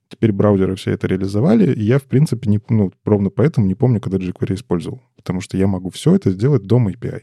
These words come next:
Потому что стал удобный дом A P I. Почему многие хромовские апишки, они, ну, все-таки разработчики их любят? Несмотря на то, что они реализованы только в Chrome, э, там вот Cookie Store A P I, например, тот же самый.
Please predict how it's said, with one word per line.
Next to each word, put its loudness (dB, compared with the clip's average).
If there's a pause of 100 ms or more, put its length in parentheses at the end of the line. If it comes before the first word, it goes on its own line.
(160)
Потому 2
что -4
стал -2
удобный -2
дом -10
A -14
P -14
I. -14 (160)
Почему 4
многие 2
хромовские 0
апишки, -2
они, 2 (400)
ну, 4
все-таки -2
разработчики -2
их 0
любят? 0 (320)
Несмотря 2
на 0
то, 2
что -2
они 2
реализованы 0
только 0
в -18
Chrome, 2 (240)
э, -2
там 0
вот -6
Cookie 0
Store 2
A -8
P -8
I, -6
например, -8
тот -4
же -8
самый. -8